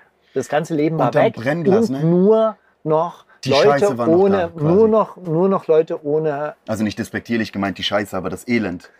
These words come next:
Speaker 1: Ja, also nur noch Leute ohne Obdach waren unterwegs. Also, und, ja.
Speaker 2: Ja, und das ist halt, äh, das ist halt, das war halt auch, auch ernüchternd. So. Ich habe auch gemerkt, dass die, äh,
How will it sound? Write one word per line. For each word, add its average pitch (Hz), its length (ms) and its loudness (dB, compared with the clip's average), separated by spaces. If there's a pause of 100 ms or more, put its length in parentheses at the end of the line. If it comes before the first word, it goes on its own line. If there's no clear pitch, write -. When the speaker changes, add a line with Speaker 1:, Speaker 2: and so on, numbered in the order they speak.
(180)
Speaker 1:
Ja, 190 300 -2
also 151 380 -6
nur 160 220 0
noch 208 260 0
Leute 170 340 0
ohne 156 200 -4
Obdach 151 420 -6
waren 107 220 -6
unterwegs. 98 540 -10 (220)
Also, 139 260 -6 (280)
und, 139 240 -6 (840)
ja. 113 160 -6 (1700)
Speaker 2:
Ja, 139 180 0
und 120 100 -4
das 135 120 -8
ist 139 160 -12
halt, 123 280 -4
äh, 113 200 -4
das 110 160 -6
ist 120 160 -10
halt, 117 340 -6 (160)
das - 380 -10
war 113 160 -4
halt 110 200 -10 (140)
auch, 220 340 -10
auch 113 200 -6
ernüchternd. 107 580 -8 (720)
So. 90 280 -10 (520)
Ich - 100 -8
habe 123 120 -2
auch 117 60 -4
gemerkt, 131 320 -2
dass 123 160 -10
die, 117 260 -2
äh, 107 460 -6